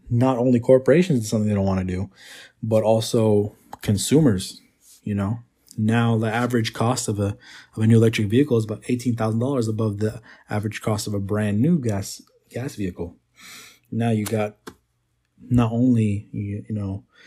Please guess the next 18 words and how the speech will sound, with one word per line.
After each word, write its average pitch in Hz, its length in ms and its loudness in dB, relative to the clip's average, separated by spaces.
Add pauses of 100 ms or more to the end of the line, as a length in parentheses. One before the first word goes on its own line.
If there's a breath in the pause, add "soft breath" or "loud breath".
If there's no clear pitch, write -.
(420 loud breath)
inequality 117 580 2
for 101 140 -6
businesses, 117 500 -2
but 98 160 -6
also 101 440 -6 (280)
income 156 320 0
inequality 113 540 0
for 104 260 -8
consumers 120 580 0
and 104 120 -4
citizens 135 400 -2
alike, 120 480 0 (640 soft breath)
where 107 360 0
the, 110 140 -2 (180)
only 147 220 2
the 123 120 0
rich 165 340 0
now 107 400 0